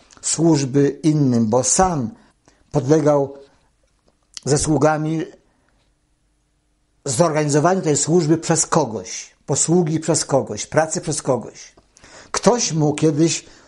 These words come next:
też ra-, wydawał żywność jako wynagrodzenie. Teraz on ma to wszystko wykonać jako organizator, jako zarządca.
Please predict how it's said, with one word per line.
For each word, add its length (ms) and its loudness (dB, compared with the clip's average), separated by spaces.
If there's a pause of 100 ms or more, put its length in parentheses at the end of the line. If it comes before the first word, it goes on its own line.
(200)
też 360 0
ra-, 240 0
wydawał 460 2
żywność 560 0
jako 360 0 (260)
wynagrodzenie. 680 0
Teraz 320 0
on 240 2
ma 320 2
to 260 -4
wszystko 400 -4
wykonać 640 -2 (680)
jako 420 0
organizator, 840 0
jako 240 0
zarządca. 640 -4